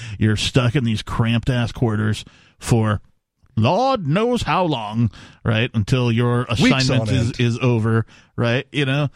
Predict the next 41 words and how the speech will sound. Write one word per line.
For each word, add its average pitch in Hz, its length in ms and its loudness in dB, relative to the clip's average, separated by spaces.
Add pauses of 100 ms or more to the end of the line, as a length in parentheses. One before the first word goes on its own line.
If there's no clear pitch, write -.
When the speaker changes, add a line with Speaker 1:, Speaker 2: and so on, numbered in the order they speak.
(220)
Speaker 1:
what 196 300 -2
are 208 40 -2
you 196 80 -2
gonna 190 140 -2
do? 165 80 0
You're 127 220 0
gonna, 135 220 -2
like, 135 240 -2
in 143 140 0
your 139 100 2
spare 143 400 0
time, 143 240 0
'cause 135 160 -2
you 117 120 0
do 117 160 -2
get 117 180 -2
some, 117 460 0 (480)
you 117 100 -4
know, 104 140 -2
you're 117 200 -2
gonna 107 140 -4
read 113 200 -2
a 107 40 -2
book, 156 340 0
you're 120 140 -2
gonna, 120 160 -2
you 151 100 0
know, 143 140 0
you 160 220 -4
should - 140 -12
be 320 100 -4
able 320 120 -4
to 311 80 -4
get 302 140 -4
high 330 220 -6
once 113 240 -8
in 92 80 -12
a 82 40 -14
while. 53 360 -20 (500)
Right? 98 100 -6
Speaker 2:
Yeah. 185 100 0